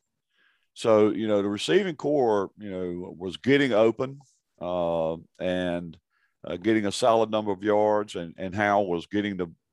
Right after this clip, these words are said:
the ball there enough to win. Uh, but the running game wasn't there, and the turnovers just killed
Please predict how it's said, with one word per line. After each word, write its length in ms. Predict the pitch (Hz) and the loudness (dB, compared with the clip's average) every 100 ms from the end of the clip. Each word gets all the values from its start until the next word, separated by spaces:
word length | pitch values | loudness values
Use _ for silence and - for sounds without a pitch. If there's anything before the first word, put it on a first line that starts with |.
| - | -12
the 80 | 85 | 0
ball 300 | 107 110 98 | 4 4 4
there 200 | 90 - | 2 0
enough 460 | 95 98 113 110 - | -4 0 0 -2 -6
to 80 | 87 | -8
win. 480 | 104 110 80 67 _ _ _ _ _ _ _ _ - | -4 -4 -6 -10 _ _ _ _ _ _ _ _ -4
Uh, 300 | 90 87 80 | 0 0 0
but 240 | 90 87 | -2 -2
the 80 | 98 | 0
running 320 | 117 131 123 | 0 2 0
game 260 | 117 117 113 | 2 0 0
wasn't 400 | 110 104 - 92 | -2 -4 -4 0
there, 480 | 104 101 98 101 - | 2 2 0 -2 -6
and 160 | 98 95 | -6 -6
the 60 | |
turnovers 580 | - 147 139 117 104 92 | -6 -2 2 4 2 -2
just 260 | - 87 - | -8 -10 -2
killed 360 | 98 92 76 | 4 4 2